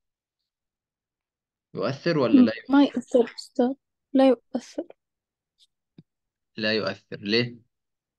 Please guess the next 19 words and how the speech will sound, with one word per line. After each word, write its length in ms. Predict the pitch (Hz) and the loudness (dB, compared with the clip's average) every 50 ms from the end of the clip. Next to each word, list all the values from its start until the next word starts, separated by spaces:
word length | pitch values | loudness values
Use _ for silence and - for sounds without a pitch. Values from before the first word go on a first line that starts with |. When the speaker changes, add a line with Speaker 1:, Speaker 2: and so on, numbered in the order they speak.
| _ _ _ _ _ _ _ _ _ _ _ _ _ _ - _ _ _ _ _ _ _ _ - | _ _ _ _ _ _ _ _ _ _ _ _ _ _ -20 _ _ _ _ _ _ _ _ -2
Speaker 2:
لأنه 340 | 269 240 247 254 262 262 254 | 0 2 2 4 4 6 6
مع 280 | 247 247 254 254 240 - 247 | 6 4 4 2 0 -2 -4
إرجاع، 360 | 233 _ - 269 254 240 - - | -6 _ -2 -2 -2 -2 -2 -4
يعني 200 | 247 240 233 233 | -4 -4 -2 -2
رجعها 720 | 233 240 226 - 269 247 - _ - 254 247 - 247 220 | -4 -4 -4 -2 -4 -4 -4 _ -16 -14 -12 -8 -8 -6
بعدين. 460 | 226 233 220 226 233 226 240 240 247 - _ _ _ _ _ _ _ - | -6 -6 -6 -6 -6 -8 -8 -8 -10 -12 _ _ _ _ _ _ _ -16
Speaker 1:
مم. 400 | 104 101 101 98 92 101 101 _ _ _ _ _ _ _ _ _ _ _ _ _ _ _ _ _ _ _ _ _ _ _ _ _ _ - | -14 -12 -12 -12 -14 -16 -20 _ _ _ _ _ _ _ _ _ _ _ _ _ _ _ _ _ _ _ _ _ _ _ _ _ _ -12
لأنه 380 | 110 104 95 101 113 120 120 113 | -8 -8 -6 -6 -4 -4 -4 -4
مع 260 | 113 110 104 101 95 | -2 -4 -4 -4 -6
إرجاع 540 | 95 95 90 - - - 107 113 127 131 131 | -8 -10 -12 -10 -6 -4 -2 0 0 -2 -2
فتكون 460 | - - - 101 - - 113 117 123 | -6 -8 -12 -12 -10 -8 -6 -4 -4
الحوادث 560 | 113 - - 98 98 98 101 123 131 131 127 | -4 -4 -4 -4 -4 -4 -4 -4 -6 -6 -6
مستقلة. 720 | 117 120 - - 123 123 - 135 131 113 101 104 110 - _ _ _ _ _ _ _ _ _ _ _ _ _ _ _ _ _ _ _ _ _ _ - - - - _ _ - | -8 -8 -6 -6 -8 -6 -4 -4 -4 -2 -4 -6 -10 -12 _ _ _ _ _ _ _ _ _ _ _ _ _ _ _ _ _ _ _ _ _ _ -20 -20 -20 -20 _ _ -10
يبقى 180 | 104 101 101 95 | -8 -6 -6 -6
احتمال 400 | - - - 107 113 120 123 123 | -8 -6 -6 -4 -2 0 0 -2
الحدث 440 | 117 117 - 120 123 127 120 - 117 | -2 -4 -4 -4 -2 -2 -4 -4 -6
الأول 560 | 110 92 107 104 101 92 92 90 92 98 - _ _ _ _ _ _ _ _ - - | -6 -6 -6 -6 -6 -6 -8 -12 -16 -18 -20 _ _ _ _ _ _ _ _ -14 -10
هيكون 320 | 92 98 - - 117 110 | -10 -10 -8 -6 -8 -6
خمسة، 580 | - - 131 127 135 135 131 - 165 180 175 | -6 -4 -2 -2 -2 -2 -2 -4 -4 -6 -6